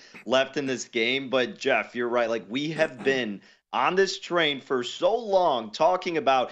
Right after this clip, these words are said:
you've been a huge proponent on how the Bills have been completely overrated. And then again, like I said earlier, I've been on the ship of, hey, the Bengals are the best team in the A F C.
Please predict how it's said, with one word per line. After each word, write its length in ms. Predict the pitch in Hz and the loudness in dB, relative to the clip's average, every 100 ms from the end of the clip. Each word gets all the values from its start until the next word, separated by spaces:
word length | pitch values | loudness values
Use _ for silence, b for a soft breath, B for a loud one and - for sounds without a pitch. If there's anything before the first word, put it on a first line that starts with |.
| B | B
you've 220 | 127 202 220 | -6 -2 2
been 260 | 208 185 | 2 2
a 120 | 165 139 | -4 -4
huge 340 | 135 180 - | -8 -12 -8
proponent 540 | 147 113 139 139 135 123 | -10 -2 -2 0 -2 -2
on 260 | 120 117 | -2 0
how 220 | 110 123 | -2 0
the 100 | 127 | 0
Bills 360 | 113 127 123 120 | -2 -2 -2 -4
have 120 | 117 | -6
been 160 | 120 117 | -6 -6
completely 600 | 123 107 123 123 123 113 | -6 -6 -4 -2 2 2
overrated. 680 | 117 107 101 98 98 95 - B B | 2 2 0 2 0 -2 -4 B B
And 160 | 120 | 2
then 140 | 127 123 | 2 2
again, 300 | 113 123 117 | 4 2 4
like 180 | 117 123 | 2 2
I 120 | 120 | 0
said 220 | 120 117 | 0 -2
earlier, 360 | 117 113 110 - | 0 0 0 2
I've 240 | 123 127 | 0 0
been 100 | 127 | 0
on 160 | 123 120 | 0 0
the 100 | 113 | -4
ship 320 | - 127 - | -2 -2 0
of, 200 | 117 104 | -4 0
hey, 180 | 120 117 | -2 -2
the 80 | 101 | 0
Bengals 480 | 120 127 120 110 | 0 0 0 -2
are 100 | 113 | -2
the 80 | 107 | -2
best 360 | 98 113 107 - | 0 0 0 -4
team 200 | 120 113 | -6 -4
in 60 | |
the 180 | 107 107 | -2 0
A 160 | 113 110 | 2 0
F 100 | 98 | -2
C. 420 | - 147 120 107 | -4 -2 -2 -4